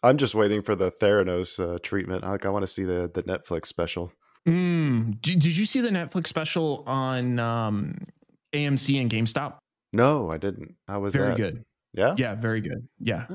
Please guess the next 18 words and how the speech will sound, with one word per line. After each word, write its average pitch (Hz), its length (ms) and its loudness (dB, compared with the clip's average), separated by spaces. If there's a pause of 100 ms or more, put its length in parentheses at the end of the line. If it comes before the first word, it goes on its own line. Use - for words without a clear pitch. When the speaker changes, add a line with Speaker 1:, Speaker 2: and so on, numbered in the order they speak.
Speaker 2:
Even, 175 320 2
Speaker 1:
Ah, 87 40 -4
Speaker 2:
even 202 200 2
my 110 120 0
Speaker 1:
okay. - 0 -
Speaker 2:
wife, 117 420 -2
who 131 80 -4
doesn't 135 280 -2
really 135 240 0
like 107 280 -2
this 147 160 -2
stuff, - 380 -6 (300)
Speaker 1:
Mm-hmm. 117 200 -6
Speaker 2:
like, 139 280 -6
multiple 147 640 2
points 127 340 -2
during 120 260 0
that, 101 240 -2